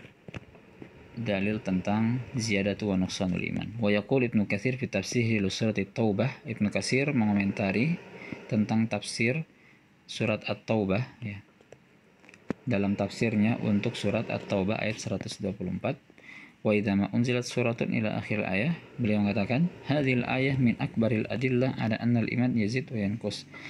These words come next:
Ayat ini merupakan akbar adillah, ya, di antara dalil-dalil terbesar untuk,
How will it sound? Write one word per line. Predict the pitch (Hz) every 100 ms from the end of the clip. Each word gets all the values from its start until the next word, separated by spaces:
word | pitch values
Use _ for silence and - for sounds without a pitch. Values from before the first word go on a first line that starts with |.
| - - - - 120
Ayat | 120 120 127
ini | 135
merupakan | 139 131 123 123 - 139 143 -
akbar | - 120 110 92 101 - - -
adillah, | 104 110 104 90 90 -
ya, | - 101
di | 107 98
antara | 104 104 107 107 123 135 - - - - - -
dalil-dalil | 113 120 120 113 110 120 120
terbesar | 113 104 98 - 117 123 131 131 135 131 - - -
untuk, | 117 120 113 107 - 131